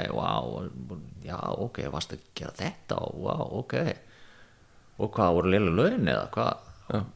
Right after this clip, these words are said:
Speaker 1: Þú veist, hann var ekki alveg, hann var svona að reyna að fatta hva-, af hverju ég kom til Íslands.
Speaker 2: Já.
Speaker 1: "Býttu, þú varst á Florida, wow, sól og
Speaker 2: Já, já, já.
Speaker 1: sumar og bara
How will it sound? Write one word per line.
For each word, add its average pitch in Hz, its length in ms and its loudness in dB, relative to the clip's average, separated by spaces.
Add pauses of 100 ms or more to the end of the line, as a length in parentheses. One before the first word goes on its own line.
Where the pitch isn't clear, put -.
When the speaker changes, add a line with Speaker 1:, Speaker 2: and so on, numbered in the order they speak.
(160)
Speaker 1:
Þú - 80 -4
veist, 95 120 -2
hann 98 100 2
var 110 80 2
ekki 104 120 2
alveg, 107 280 4
hann 98 100 -2
var 107 120 0
svona 107 120 0
að 107 40 2
reyna 113 140 4
að - 140 -4
fatta 151 280 2
hva-, - 160 2
af - 100 2
hverju 131 240 4
ég 131 140 -4
kom 127 120 2
til - 140 0
Íslands. - 400 0
Speaker 2:
Já. 120 180 6 (540)
Speaker 1:
"Býttu, - 180 2
þú 90 40 6
varst 87 160 4
á - 40 2
Florida, 190 560 8
wow, - 400 4
sól - 380 4
og - 140 2 (160)
Speaker 2:
Já, 135 60 6
já, 120 260 10
já. - 80 6
Speaker 1:
sumar 131 360 10
og - 240 4
bara - 240 4